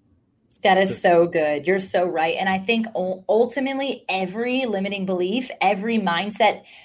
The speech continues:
Speaker 1: battle that people have is an identity issue. Like, it all
Speaker 2: Absolutely.
Speaker 1: goes back to that. I definitely struggled with labels and people pleasing and comparison and,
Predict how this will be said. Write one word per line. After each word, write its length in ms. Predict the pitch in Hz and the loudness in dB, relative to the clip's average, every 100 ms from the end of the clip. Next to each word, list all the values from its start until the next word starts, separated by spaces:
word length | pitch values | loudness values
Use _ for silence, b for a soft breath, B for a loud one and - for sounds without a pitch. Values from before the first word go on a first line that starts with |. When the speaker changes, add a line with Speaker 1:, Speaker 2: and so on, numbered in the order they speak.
| _ | _
Speaker 1:
battle 420 | 170 160 175 196 220 | -2 2 4 4 4
that 160 | - | 0
people 300 | 190 185 180 | -2 -8 -6
have 420 | 160 156 170 190 202 | -4 0 0 -2 -2
is 200 | 220 196 | 0 0
an 100 | 185 | -2
identity 480 | 170 170 143 120 | -4 -6 -8 -10
issue. 320 | 107 - - - _ B B - | -10 -10 -14 -14 _ B B -4
Like, 140 | 185 | 0
it 160 | 214 - | 0 2
all 240 | 202 208 214 | 6 6 6
Speaker 2:
Absolutely. 240 | 202 190 | 2 2
Speaker 1:
goes 100 | 180 | 0
back 280 | 185 151 - | 0 -2 -2
to 100 | - | -4
that. 160 | 156 - | -4 0
I 200 | 185 214 | 0 0
definitely 680 | 175 180 214 - 196 190 180 | -2 -6 -6 -6 -6 -6 -6
struggled 440 | - 180 165 175 | -2 0 2 0
with 160 | 170 170 | -2 -2
labels 580 | 180 175 165 147 151 - | 0 0 0 -2 -4 -4
and 320 | 180 170 175 - | -4 -4 -6 -10
people 340 | - 226 233 | -8 -4 -6
pleasing 480 | 233 196 175 170 165 | -4 -6 -4 -6 -4
and 320 | 151 175 170 | -2 -2 -4
comparison 840 | 180 180 220 226 233 226 196 175 170 | -8 -6 2 2 2 0 -2 0 0
and, 440 | - 170 170 170 | 0 0 -2 -4